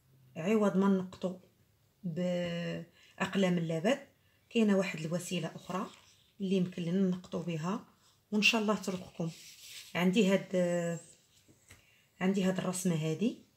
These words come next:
وغادي نمشي معاها بشوية بشوية. آه، المهم أنا م-، ما غاديش نكملها، ولكن نوحي لكم غير بالفكرة.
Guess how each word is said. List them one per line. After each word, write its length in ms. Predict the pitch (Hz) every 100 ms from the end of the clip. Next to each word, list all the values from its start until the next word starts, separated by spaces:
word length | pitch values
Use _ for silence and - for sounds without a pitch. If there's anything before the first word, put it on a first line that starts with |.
| _ _ _ _ _
وغادي 340 | 190 185 220 226
نمشي 320 | 220 208 233
معاها 540 | 190 190 196 240 - -
بشوية 380 | - 190 202 220
بشوية. 420 | - 180 160 160 - _ _ - - _ _
آه، 220 | - 170 175
المهم 300 | 196 214 214
أنا 220 | 214 190
م-، 200 | 185 185 - - _ _
ما 260 | 180 190 185
غاديش 300 | 160 - 170
نكملها، 520 | - 160 160 160 233
ولكن 280 | 247 220 202
نوحي 280 | 185 - 185
لكم 240 | - 170
غير 140 | 185
بالفكرة. 580 | 160 151 - - 196 269